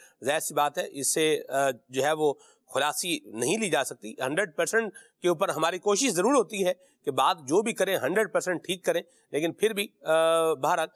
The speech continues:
اللہ رحمت کی نظر فرمائے، اللہ ہمیں غلطیوں سے بچائے۔ جو صحیح بات کرتا ہے، تحقیق سے بات کرتا ہے،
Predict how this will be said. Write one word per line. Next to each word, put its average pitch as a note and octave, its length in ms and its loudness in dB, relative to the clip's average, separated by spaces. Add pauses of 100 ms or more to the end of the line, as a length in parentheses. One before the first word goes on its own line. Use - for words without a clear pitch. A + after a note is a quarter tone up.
(220)
اللہ D3+ 160 0
رحمت D3 320 -4
کی E3 80 -8
نظر E3+ 180 4
فرمائے، D3+ 300 0
اللہ D#3 140 -2
ہمیں D3 200 -2
غلطیوں D3 300 -2
سے E3+ 100 -6
بچائے۔ D#3 280 -2 (420)
جو F#3+ 220 2
صحیح F#3 400 0
بات G#3+ 320 0
کرتا G#3 320 2
ہے، A3 140 -4 (280)
تحقیق G#3+ 400 -2
سے A3+ 120 2
بات F#3+ 260 2
کرتا F#3+ 340 2
ہے، G3 60 0